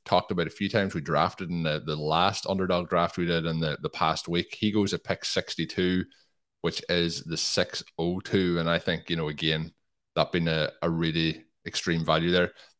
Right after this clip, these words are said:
I mentioned, you know, Deebo Samuel going off the board just before that. And then we mentioned the two tight ends. You do get almost, uh, a round of discount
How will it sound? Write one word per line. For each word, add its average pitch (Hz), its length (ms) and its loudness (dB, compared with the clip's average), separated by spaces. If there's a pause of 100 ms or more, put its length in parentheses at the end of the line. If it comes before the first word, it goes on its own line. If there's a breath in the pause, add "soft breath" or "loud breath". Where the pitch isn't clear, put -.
(220)
I 113 160 8
mentioned, 123 800 2 (440)
you 90 80 -4
know, 82 180 0 (180)
Deebo 90 260 0
Samuel 87 320 4
going 87 140 0
off 85 120 2
the 87 80 -6
board 85 240 0
just 85 140 -2
before 82 300 0
that. 85 160 2
And 90 80 -2
then 95 120 2
we 95 60 2
mentioned 87 380 0
the - 40 -10
two 90 200 -4
tight 82 240 0
ends. 82 300 0 (640 soft breath)
You 98 100 0
do 117 220 6
get 131 180 10
almost, 98 800 4 (300)
uh, 85 220 2
a 85 100 2
round 85 540 2
of 87 140 -4
discount 87 720 0